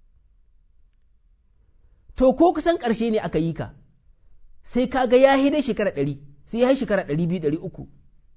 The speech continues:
Don ƙarnoni ne, rayuwa cikin kabari ƙarnoni ne. Shi yasa wanda bai yi aikin ƙwarai ba, azaba da za a mashi ba zai iya tahammalinta ba.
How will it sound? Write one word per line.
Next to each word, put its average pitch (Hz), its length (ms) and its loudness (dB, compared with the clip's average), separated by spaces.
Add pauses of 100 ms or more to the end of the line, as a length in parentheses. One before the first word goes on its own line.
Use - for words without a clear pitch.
(560)
Don 247 260 4
ƙarnoni 311 560 4
ne, 185 100 0 (1040)
rayuwa 294 440 4
cikin 415 200 -6
kabari 285 360 4
ƙarnoni 302 640 2
ne. 170 180 -2 (3500)
Shi 180 280 -6
yasa 220 360 -8 (380)
wanda 262 380 -2
bai 165 120 2
yi 175 80 0
aikin 185 320 -4
ƙwarai 151 260 -8
ba, 151 200 -10 (120)
azaba 233 360 -4
da 170 100 -2
za 180 160 -6
a 160 60 -10
mashi 165 280 -10 (340)
ba 165 120 0
zai 311 120 -4
iya 254 140 -4
tahammalinta 143 540 -6
ba. - 140 -16